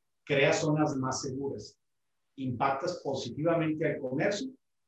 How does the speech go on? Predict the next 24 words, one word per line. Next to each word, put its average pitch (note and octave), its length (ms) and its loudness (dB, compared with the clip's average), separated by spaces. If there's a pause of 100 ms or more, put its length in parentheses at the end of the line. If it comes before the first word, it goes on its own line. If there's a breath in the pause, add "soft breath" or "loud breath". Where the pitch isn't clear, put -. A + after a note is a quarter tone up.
(140)
y B2+ 200 -4
impactas B2+ 460 -4
positivamente A#2+ 760 -4
al G#2 120 -4
tejido A2 300 -6
social. G2+ 360 -10 (400)
Y A#3+ 380 -2 (120)
tienes, D3+ 380 -2
una, D3+ 260 -2
una, C#3 260 -4
eh, A#2+ 120 -2
tienes D#3 300 0
gente D3 220 -2
más D3 280 0
sana, A#2+ 400 -4
aparte G#2+ 380 -6
porque G#2 280 -10
camina, - 200 -18 (220)
¿no? - 140 -20 (480 soft breath)
Entonces, C3+ 340 -2
bajo - 480 0
toda G#3 260 6
esa A#3+ 280 2
teoría, F3+ 560 0